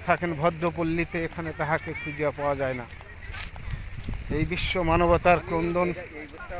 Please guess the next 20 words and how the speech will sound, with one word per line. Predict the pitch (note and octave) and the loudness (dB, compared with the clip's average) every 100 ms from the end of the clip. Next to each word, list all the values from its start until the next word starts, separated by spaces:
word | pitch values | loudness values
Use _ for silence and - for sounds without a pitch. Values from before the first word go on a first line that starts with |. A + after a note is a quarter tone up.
| - - | -4 4
ফুটে | F3 F#3 | 8 8
উঠেছে | D#3+ E3+ - F3 C#3+ C#3+ - - - - - | 8 6 6 8 6 4 -10 -12 -12 -2 10
এই | E3 | 12
সমুদ্রের | D3 E3 E3 D3+ D#3 D#3+ | 12 10 8 8 10 10
গর্জনের | C#3+ D#3+ C#3+ D#3+ D3 D3 | 12 10 10 6 6 8
মধ্য | C#3+ C#3+ C3 C#3+ | 6 4 6 6
দিয়ে। | A#2+ - - - - A#2+ - - - - | 4 0 -8 -12 -12 -12 -12 -12 -8 4
তারা | D3+ | 4
জীবনের | C#3 E3 F3+ F#3 F#3+ F#3 | 6 8 12 12 12 12
ঝুঁকি | E3+ F3 G3 | 8 10 10
নিয়ে | F#3 G3 B3+ - - - - - - | 12 12 8 -10 -14 -14 -14 -16 -6
সমুদ্রে | - F3 F3+ E3+ F3+ | 2 4 6 6 8
যায় | F3 F3+ F3 | 12 12 12
মাছ | F3+ F3+ E3+ | 12 10 8
ধরতে, | E3+ F3 G3+ A3 - - - - - | 2 4 4 2 0 -12 -12 -12 2
আবার | D3 F3 F#3 F3+ E3+ | 10 12 12 12 12
ফিরে | - F3 F3 | 8 8 12
আসে। | F3 - F#3+ C4 - - - - - - - - - - | 12 10 6 2 -4 -6 -14 -14 -12 -10 -10 -10 -6 2
ফিরে | E3+ F3 D#3+ | 6 8 8
এসে | - F3+ | 8 6